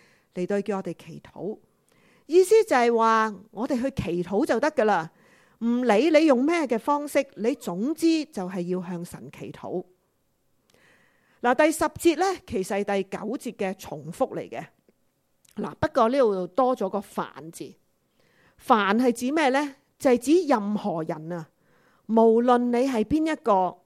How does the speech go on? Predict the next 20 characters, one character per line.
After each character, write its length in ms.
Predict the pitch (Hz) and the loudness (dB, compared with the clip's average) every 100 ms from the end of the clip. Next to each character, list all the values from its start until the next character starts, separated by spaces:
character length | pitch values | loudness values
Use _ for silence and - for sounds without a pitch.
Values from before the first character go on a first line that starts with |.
| _ _ _ | _ _ _
總 320 | 214 190 254 | -6 -4 -4
之 140 | - 294 262 - _ - | -2 -2 -2 -8 _ -10
你 160 | 180 | -8
都 100 | 208 | -6
要 140 | 190 170 | -6 -10
祈 240 | - 139 | -12 -16
禱。 340 | - 139 165 - _ _ _ _ _ _ _ _ _ _ - | -16 -10 -10 -10 _ _ _ _ _ _ _ _ _ _ -8
嗱， 100 | 208 | -2
有 140 | 220 | 0
時 140 | 302 247 | 0 2
呢， 80 | 226 254 | 2 2
我 60 | |
哋 180 | 240 208 | 2 0
做 260 | 220 214 214 | 0 -2 -2
傳 220 | - 202 | -4 -4
道 140 | 196 185 | -2 -2
人 120 | 180 | -4
嘅， 240 | 202 196 190 - | -2 -2 -4 -12
同 260 | 190 180 | -12 -8
弟 60 | 180 | -4